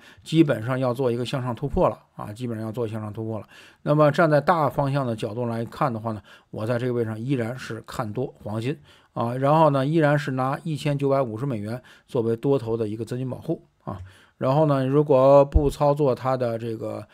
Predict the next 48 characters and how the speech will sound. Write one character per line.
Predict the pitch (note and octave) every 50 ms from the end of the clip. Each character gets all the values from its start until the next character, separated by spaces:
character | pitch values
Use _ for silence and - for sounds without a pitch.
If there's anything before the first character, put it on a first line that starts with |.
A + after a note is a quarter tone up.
| - - _ _ _
呃， | - - - G#2 G#2 G2+ G2+ G2+ G2 G2 G2
期 | G2 - - F3+
货 | E3 E3 G3+ E3
的 | B2+ A2
话 | A#2+ A#2+ A2+
呢， | G#2+ G2 - - - _ _
你 | - B2
可 | A2+ - A#2+ A2+
以 | A2+ A#2 A#2 A2+ A2+ A2+ -
看 | - - B2+
看 | A2+ A2 G#2+
G | G#2 - B2+ B2+
L | C#3 C3 B2 C3+
D | C#3+ D3+ F#3 F3+ - - _ _
啊 | - A#2+ G#2+ F#2+
，G | - G#2
L | G2 G2 G#2
D | A2 C#3 D3 - _ _ _
啊， | - - G#2
当 | - B2+ B2
然 | B2 B2+
这 | B2+ B2+ A#2+
弹 | - - - A2 B2
性 | C#3+ D3 F3+ D#3 B2
就 | A2+ A#2+ G#2+
一 | G2+ G#2+ A2+
般 | A#2 A2+ A2+
般 | A2+ A#2 A#2
了 | G#2 - - _ _
啊。 | - G#2+ F#2+ - _ _ _ _ - - - - - - - _ _ _
那 | - F3+ F#3
么 | F#3 F3+ F3 E3+ E3 D#3
这 | D#3 E3
个 | D3+ D3 C3
原 | C3 D3 E3+ F#3+
油 | F3 E3+ G3+ A3+ - - -
今 | - D3+ C#3+
天 | C#3 C#3+
的 | C#3 C3
话 | A#2+ B2
呢， | A#2+ A2+
调 | G#2+ - - B2 A#2+ C#3
整 | C#3 B2 G2+ G2+
了 | G#2+ B2+ D3+ - -
啊， | - B2+ A2+ G#2+ G#2
这 | - A#2 A2+
个， | G#2+ A#2 A#2 A2 A2 G#2+ - _ _ _ -
啊， | A#2+ A2+ A2 G#2+